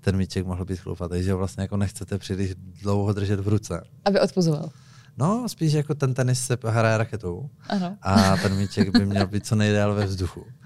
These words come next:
Speaker 1: Takže ho vlastně máte jenom zvednout, vyhodit nad sebe a odehrát, eh, tomu
Speaker 2: Mhm.
Speaker 1: soupeři. Takže
Speaker 2: Zajímavý,
Speaker 1: možná
Speaker 2: zajímavý.
Speaker 1: může jako odpuzovat
Speaker 2: Máte
Speaker 1: a
Speaker 2: určitě nejoriginálnější odpověď za jedenáct, eh,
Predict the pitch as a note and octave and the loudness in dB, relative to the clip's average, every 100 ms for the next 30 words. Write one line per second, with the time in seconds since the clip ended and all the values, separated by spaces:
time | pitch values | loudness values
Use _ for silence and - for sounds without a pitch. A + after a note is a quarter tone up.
0 | - - - G2 F2+ G2 F#2 G2 F#2+ G2 | -20 -18 -6 -4 0 0 2 -2 -2 -2
1 | G2 G2 G2 F#2+ F#2 F#2+ G2+ G#2 G2 G2 | -2 0 -2 -2 -2 -2 -2 -4 -4 -4
2 | F2 F#2+ G2 - F#2+ G2+ F#2+ G2 G2 G2+ | -2 -4 -4 -4 2 4 4 2 0 2
3 | G2 F#2+ G2+ F#2+ F#2 F2 F#2 A#3 G3 - | 0 0 0 2 2 0 -2 -2 -4 -4
4 | B2+ A#2+ F2+ F2 G3 A3+ F#3+ F3 E3+ F#3+ | -2 -2 -2 0 4 4 2 0 -4 -4
5 | G3+ G3+ F3 E3 F3+ G2 F#2 F#2 - - | 0 0 -2 -6 -4 -2 0 0 -2 -10
6 | - - A2 G2+ F#2 G#3+ G3+ G3+ - - | -12 -2 0 2 2 2 2 2 2 2
7 | A#3+ A3+ B3 A#3+ A#3 A3 G#3+ G#3 - F#3+ | 0 2 4 4 4 0 -2 -4 -4 -6
8 | G3 F#3+ F#3+ G3 F#3+ F3+ F3+ F3+ G3 G3+ | 0 0 0 0 2 2 2 2 4 4
9 | F#3+ F3+ - - | 2 -2 -6 -6